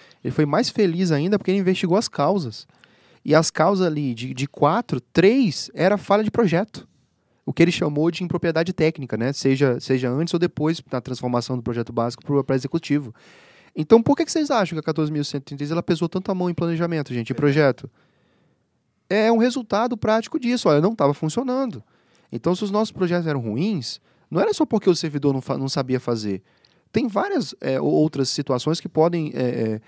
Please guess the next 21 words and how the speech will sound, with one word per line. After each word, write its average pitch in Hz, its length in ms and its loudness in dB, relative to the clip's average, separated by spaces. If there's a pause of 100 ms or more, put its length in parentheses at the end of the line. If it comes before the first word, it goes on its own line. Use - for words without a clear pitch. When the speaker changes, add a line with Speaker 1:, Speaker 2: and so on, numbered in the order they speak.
(160)
Speaker 1:
acabar 135 520 0
numa 160 160 -2
licitação 143 760 -4
que, 131 300 -6
que - 200 -10
ela 127 120 2
não 131 120 0
foi 139 140 -2
bem 131 140 -4
sucedida. 113 680 -4 (340)
No, 120 240 -2
a, 117 100 2
a 123 160 -4
Caixa 156 320 0
até 147 100 -6
fala, 120 340 2
a 127 160 -6
questão 143 220 -4
da 151 60 0
plena 165 260 -2
fruição. 170 600 -4